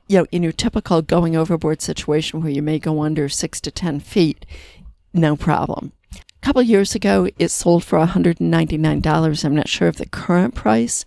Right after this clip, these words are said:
Ideally, there'd be one per person on the boat, but if you really budget-minded,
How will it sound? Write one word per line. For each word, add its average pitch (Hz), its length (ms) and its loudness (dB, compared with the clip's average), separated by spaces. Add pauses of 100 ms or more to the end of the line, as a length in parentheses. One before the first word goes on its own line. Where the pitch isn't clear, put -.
(100)
Ideally, 190 400 2
there'd 170 240 0
be 160 100 2
one 156 320 2
per - 140 -4
person 175 420 -2
on 165 180 0
the 156 180 -2
boat, 160 360 4 (320)
but 175 120 4
if - 100 -2
you 170 60 4
really 170 240 6
budget-minded, 175 840 2